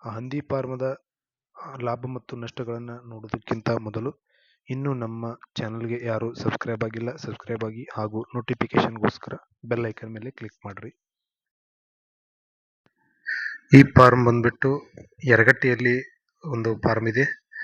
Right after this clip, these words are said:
ಇದರ ಓನರ್ ಅಂತ ಸುರೇಶ್ ಅಣ್ಣ ಅಂತ ಹೇಳಿ, ಅವರ ಫಾರ್ಮಿಗೆ ನಾವು ವಿಸಿಟ್ ಮಾಡಿದ್ದೆವು. ಇಲ್ಲಿ ಇವರು ಹಂದಿ ಸಾಕಾಣಿಕೆಯಿಂದ ಅನೇಕ ಲಾಭಗಳನ್ನು ಗಳಿಸಿದ್ದಾರೆ. ಆ, ಮತ್ತೆ ಹಾಗೂ ಮೊದಲು ಕೂಡ ನಷ್ಟವನ್ನು ಆಗಿದ್ದಾರೆ, ಆದರೆ ಈಗ ಮಾತ್ರ ಒಳ್ಳೆ ಪ್ರಾಫಿಟ್ ಅಲ್ಲಿ ಇದ್ದಾರೆ.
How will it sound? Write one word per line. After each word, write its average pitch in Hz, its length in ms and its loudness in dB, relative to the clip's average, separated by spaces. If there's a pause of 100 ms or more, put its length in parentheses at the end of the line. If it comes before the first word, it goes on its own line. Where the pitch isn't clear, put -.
(400)
ಇದರ 120 140 6
ಓನರ್ 123 360 6
ಅಂತ 123 240 2
ಸುರೇಶ್ 120 480 -2
ಅಣ್ಣ 110 140 -6
ಅಂತ 104 200 -8
ಹೇಳಿ, 117 320 -10 (520)
ಅವರ 117 220 -4
ಫಾರ್ಮಿಗೆ 113 440 -4
ನಾವು 107 200 -8
ವಿಸಿಟ್ 107 280 -10
ಮಾಡಿದ್ದೆವು. 107 500 -8 (560)
ಇಲ್ಲಿ 123 200 -6
ಇವರು 123 280 -4
ಹಂದಿ 120 240 -6
ಸಾಕಾಣಿಕೆಯಿಂದ 127 640 -6
ಅನೇಕ 123 300 -10
ಲಾಭಗಳನ್ನು 113 540 -4
ಗಳಿಸಿದ್ದಾರೆ. 107 540 -12 (1400)
ಆ, 110 160 -14
ಮತ್ತೆ 110 600 -10
ಹಾಗೂ 113 580 -14
ಮೊದಲು 117 240 -12
ಕೂಡ 131 160 -6
ನಷ್ಟವನ್ನು 123 480 -12
ಆಗಿದ್ದಾರೆ, 110 560 -14
ಆದರೆ 117 180 -12
ಈಗ 123 240 -12
ಮಾತ್ರ 120 240 -10
ಒಳ್ಳೆ 117 260 -4
ಪ್ರಾಫಿಟ್ 110 380 -6
ಅಲ್ಲಿ 107 140 -14
ಇದ್ದಾರೆ. 101 220 -16